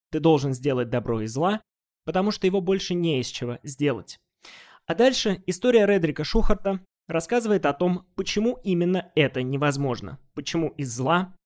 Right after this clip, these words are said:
никогда не получится добро. Эта идея была у них и раньше, совсем ещё молодые Стругацкие устами своего героя Жилина в "Хищных вещах века" скажут: "Если во имя идеала человеку приходится делать подлости, то цена этому идеалу — дерьмо".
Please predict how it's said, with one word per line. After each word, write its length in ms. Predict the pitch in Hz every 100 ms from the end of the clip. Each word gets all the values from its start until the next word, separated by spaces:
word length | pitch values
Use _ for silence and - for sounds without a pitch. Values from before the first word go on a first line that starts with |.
| _ -
никогда 460 | 170 196 185 131
не 100 | 135
получится 560 | 131 151 127 - - 117
добро. 400 | 113 113 107 - - - _ _
Эта 280 | 220 269 254
идея 260 | 202 226
была 240 | 196 170 180
у 80 | 165
них 220 | 160 -
и 60 |
раньше, 340 | 139 185 156 135
совсем 380 | 151 147 220 220
ещё 260 | 190 220
молодые 420 | 190 180 175 196
Стругацкие 640 | 160 151 151 214 - 170 240 - _
устами 320 | - - 240
своего 340 | 220 185 185 175
героя 380 | 165 190 180
Жилина 480 | 139 170 208 185 151
в 40 | -
"Хищных 420 | 190 - 151 -
вещах 340 | 143 185 160
века" 260 | 165 196 185
скажут: 460 | - 175 143 127 - _ _ -
"Если 320 | 175 175 143
во 120 | 143
имя 240 | 196 240
идеала 640 | - 202 147 160 185 202 165
человеку 540 | - 151 160 196 170
приходится 580 | 151 135 180 160 143 143
делать 400 | 131 147 120 -
подлости, 560 | 196 202 180 - 135 - _ _ _
то 80 | 160
цена 380 | - 156 180 208
этому 320 | 202 156 151
идеалу — 540 | 123 143 165 165 160 - _
дерьмо". 480 | 135 156 151 95 -